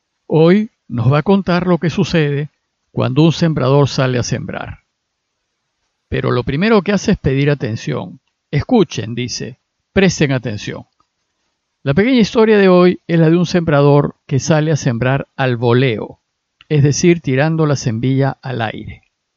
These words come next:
Y todos los que escuchaban sabían que cuando se siembra así, no toda la semilla cae en tierra buena. La mayor parte lo hace, pero es inevitable que algo se pierda.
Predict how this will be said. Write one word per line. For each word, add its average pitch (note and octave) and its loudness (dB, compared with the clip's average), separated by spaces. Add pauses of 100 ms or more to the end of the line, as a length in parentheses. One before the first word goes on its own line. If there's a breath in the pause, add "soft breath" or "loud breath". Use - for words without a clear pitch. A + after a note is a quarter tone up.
(420)
Y B2+ -8
todos D3+ 2
los D#3 -2
que - -6
escuchaban F3 -2
sabían D#3+ -2
que D3+ -2
cuando A#2 -4
se G2+ -6
siembra E3+ -2
así, - -2 (540)
no A#2+ -2
toda F3 0
la F#3+ -2
semilla E3 -2
cae C3 -4
en A#2+ -8
tierra A#2 -6
buena. A2+ -6 (920)
La A#2+ -10
mayor E3+ -2
parte A#3 -8
lo G3 -2
hace, - -10 (480)
pero - -8
es D3+ -4
inevitable G3 -4
que C#3 -10
algo C#3+ -6
se B2+ -8
pierda. - -18